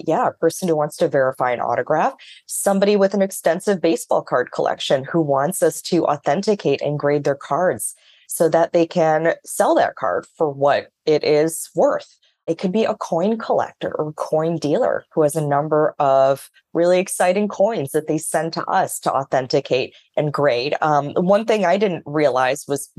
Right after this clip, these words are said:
big in the coin world is that you do get a lot of fakes. And so the authentication piece becomes really, really important. We have some just amazing,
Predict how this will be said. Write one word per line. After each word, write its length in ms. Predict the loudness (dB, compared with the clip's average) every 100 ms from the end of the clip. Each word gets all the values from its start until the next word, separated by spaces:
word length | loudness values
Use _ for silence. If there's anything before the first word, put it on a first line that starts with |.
| 0
big 220 | 2 2
in 100 | 0
the 80 | -2
coin 300 | 0 0 2
world 300 | 2 2 0
is 100 | 0
that 180 | -2 0
you 120 | -2
do 160 | -2
get 160 | 0 0
a 40 |
lot 220 | 0 -2 -6
of 60 |
fakes. 640 | -4 -2 -2 -4 -10 -12 -12 _ _ _ 0
And 160 | 0
so 380 | 2 4 6 4
the 120 | 4
authentication 840 | 2 0 -4 -4 -2 0 2 -2 -2
piece 260 | -4 -4
becomes 420 | -4 -4 -4 -4 0
really, 380 | 2 2 0 0
really 220 | 2 2
important. 540 | 2 0 0 -2 0
We 80 | 2
have 100 | 2
some 240 | 0 -2
just 220 | 0 -2 -2
amazing, 720 | 0 2 4 2 2 -2